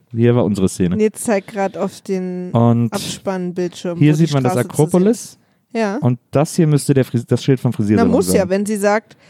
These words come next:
Speaker 2: äh, quasi zwei Parteien, Akropolis und Friseur,
Speaker 1: Genau.
Speaker 2: oben jeweils jeder die Wohnung.
Speaker 1: Genau. Aber es, man sieht doch, es ist nur ein zweigeschossiges Haus. Also,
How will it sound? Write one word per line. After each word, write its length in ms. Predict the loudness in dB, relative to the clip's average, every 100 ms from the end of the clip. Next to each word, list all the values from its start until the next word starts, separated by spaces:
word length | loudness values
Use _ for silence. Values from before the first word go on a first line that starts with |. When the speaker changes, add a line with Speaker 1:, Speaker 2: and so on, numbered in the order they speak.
| _ _ -14 0
Speaker 2:
äh, 280 | 2 4 2
quasi 380 | 0 0 0 0
zwei 220 | 0 0
Parteien, 520 | 0 -2 0 0 -2
Akropolis 580 | -6 -8 -6 -2 -2 -2
und 100 | -8
Friseur, 340 | -4 0 2
Speaker 1:
Genau. 220 | 4 4
Speaker 2:
oben 140 | 2 2
jeweils 540 | 0 2 -2 -4 -12 -8
jeder 380 | -4 0 0 -2
die 180 | -8 -8
Wohnung. 360 | -6 -6 -8 -12 -8 0
Speaker 1:
Genau. 260 | 2 2 -2
Aber 200 | 0 2
es, 180 | 2 -2 -6 -2
man 140 | 2
sieht 160 | 2 2
doch, 80 |
es 100 | 2
ist 140 | 2 4
nur 180 | 4 4
ein 80 |
zweigeschossiges 920 | 0 2 4 4 2 2 0 0 0 2
Haus. 280 | 2 2
Also, 480 | 0 -2 2 2 2